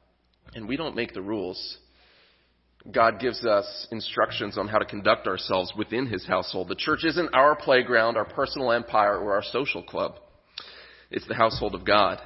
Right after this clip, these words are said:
And when we adopted Davion, um, which was a, an immense privilege, and we, we came home from lunch after the court hearing that morning, Davion that afternoon, or maybe it was in the morning, I don't recall, but he asked that day, he said,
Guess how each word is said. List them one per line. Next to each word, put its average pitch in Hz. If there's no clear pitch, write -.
And 117
when 123
we 156
adopted 113
Davion, 107
um, 98
which 107
was 101
a, 104
an 110
immense 110
privilege, 101
and 104
we, 104
we 107
came 117
home 113
from 98
lunch 113
after 101
the -
court -
hearing 110
that 101
morning, 104
Davion 107
that 104
afternoon, 104
or -
maybe 147
it 127
was 101
in 92
the 95
morning, 101
I -
don't 101
recall, 104
but 98
he 131
asked 110
that 104
day, 95
he 110
said, 107